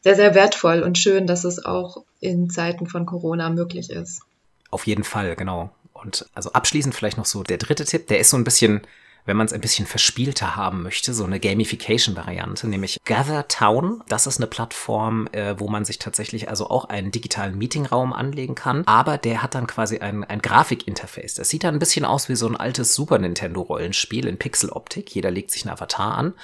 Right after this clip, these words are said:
Speaker 2: und in dieser kleinen Town, die man sich dann anlegt, kann man wirklich herumlaufen mit dem Avatar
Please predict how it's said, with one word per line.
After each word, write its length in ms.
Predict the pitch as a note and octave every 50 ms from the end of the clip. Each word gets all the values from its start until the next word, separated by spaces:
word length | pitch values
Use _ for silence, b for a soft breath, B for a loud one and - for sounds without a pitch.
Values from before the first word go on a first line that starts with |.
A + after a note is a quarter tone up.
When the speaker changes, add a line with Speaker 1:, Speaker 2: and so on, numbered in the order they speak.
| B B B B B B B B
Speaker 2:
und 240 | - G2+ G#2 G#2 -
in 260 | - - B2+ B2+ D3
dieser 180 | C#3+ B2 A2+ G#2+
kleinen 300 | - - A2 F#2+ F#2+ -
Town, 480 | - - A2+ G#2+ G2+ A#2 C#3 D#3+ D3+
die 100 | - D3
man 160 | C3+ C3 B2+ B2+
sich 100 | C3 -
dann 160 | - A#2 -
anlegt, 460 | - A#2+ C3 C3+ C#3+ - - - -
kann 140 | - - A#2+
man 140 | B2+ B2+ A#2
wirklich 260 | A#2+ - A#2+ - -
herumlaufen 760 | G#2 - A#2 A2+ B2+ D#3 D3+ C#3 D3 F3+ - - F#3+ G#3 - _
mit 160 | - A2 -
dem 100 | - -
Avatar 640 | - - A#2 A2+ A2+ - - A#2 B2+ E3+ A3+ B